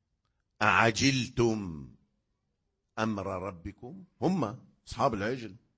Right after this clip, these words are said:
جاب لهم اللفظة المطابقة، أعجلتم أمر ربكم. والعجلة والتعجيل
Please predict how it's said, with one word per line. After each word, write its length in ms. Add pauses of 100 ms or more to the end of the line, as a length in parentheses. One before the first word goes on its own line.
(760)
جاب 220
لهم 200
اللفظة 440
المطابقة، 960 (140)
أعجلتم 800 (100)
أمر 480 (840)
ربكم. 680 (1700)
والعجلة 1000 (300)
والتعجيل 1000